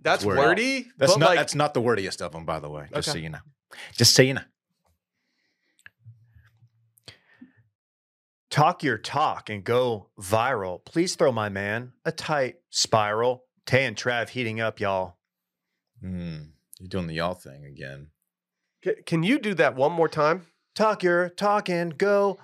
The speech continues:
Speaker 3: viral. Please throw my man a tight spiral. Tay and Trav heating up, y'all. Okay. Is that what you wanted?
Speaker 1: Mm-hmm. Mm-hmm. Mm-hmm. Mm-hmm.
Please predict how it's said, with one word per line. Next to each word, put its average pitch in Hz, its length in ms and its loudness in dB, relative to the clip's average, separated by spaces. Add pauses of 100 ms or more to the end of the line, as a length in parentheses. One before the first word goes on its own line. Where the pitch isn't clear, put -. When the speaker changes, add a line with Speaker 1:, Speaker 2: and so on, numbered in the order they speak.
(120)
Speaker 3:
viral. 196 600 2
Please 175 300 -2
throw 147 160 0
my 139 160 0
man 156 400 -2 (120)
a 127 60 -8
tight 156 440 -2 (140)
spiral. 151 800 0 (460)
Tay 156 220 0
and 147 100 -6
Trav 160 320 0
heating 147 300 0
up, 147 180 -2
y'all. 131 320 2 (1600)
Okay. 180 180 0 (1040)
Is 113 100 2
that 127 140 8
what 143 140 -4
you 156 80 -4
wanted? 165 300 -4
Speaker 1:
Mm-hmm. 139 220 -6 (440)
Mm-hmm. 139 200 -10 (480)
Mm-hmm. 139 140 -8 (460)
Mm-hmm. 123 160 -8